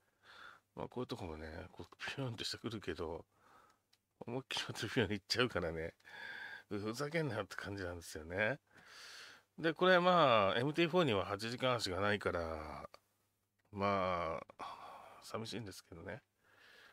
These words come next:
まあ、日足はこうだと。で、週足がこうで、月足がこうだということですよね。 <coughs> で、まあ、どうなるかわかんないですけどね。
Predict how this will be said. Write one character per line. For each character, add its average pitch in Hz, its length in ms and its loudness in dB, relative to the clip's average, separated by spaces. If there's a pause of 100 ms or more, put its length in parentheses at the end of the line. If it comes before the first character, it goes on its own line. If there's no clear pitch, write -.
ま - 80 -6
あ、 143 40 -6
日 160 120 0
足 156 200 0
は 147 100 0
こ 131 160 -2
う 110 60 2
だ 98 80 -4
と。 - 180 -12 (1900)
で、 147 100 -6
週 160 260 2
足 156 200 0
が 139 120 0
こ 135 280 -2
う 104 40 -4
で、 101 60 -2 (580)
月 - 220 -4
足 110 180 -4
が 92 80 -6
こ 101 180 -4
う 87 40 -2
だ 80 100 -6
と - 100 -12
い - 20 -8
う - 40 -10
こ 80 40 -14
と 87 80 -10
で 82 60 -12
す - 80 -12
よ 80 80 -14
ね。 95 340 -6 (1500)
<coughs> - 400 -4 (1300)
で、 139 180 -2
ま 131 540 2
あ、 110 40 -4
ど 135 140 0
う - 40 2
な 156 80 4
る 127 60 0
か 110 80 2
わ 107 60 -2
か 131 120 2
ん 156 40 2
な 135 80 4
い 117 40 4
で 104 60 0
す - 100 -6
け 95 80 2
ど 87 100 -4
ね。 98 380 0